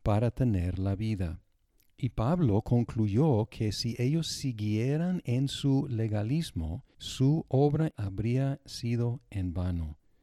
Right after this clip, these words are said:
Versículo once. Temo por vosotros, que quizá en vano he trabajado por vosotros. Lo que determinaría si él había trabajado en vano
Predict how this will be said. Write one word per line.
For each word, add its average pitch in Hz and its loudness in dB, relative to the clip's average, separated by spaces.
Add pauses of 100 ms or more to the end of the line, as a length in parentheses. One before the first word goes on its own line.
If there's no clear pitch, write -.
(240)
Versículo 117 0
once. 90 -4 (280)
Temo 147 2
por 120 -2
vosotros, 95 -4 (300)
que 113 0
quizá 143 -2
en 92 -2
vano 101 0 (220)
he 110 0
trabajado 95 -2
por 90 -2
vosotros. 87 -6 (480)
Lo 120 6
que - 0
determinaría 113 2
si 113 -2
él 117 0
había 107 2
trabajado 104 2
en 92 2
vano 113 4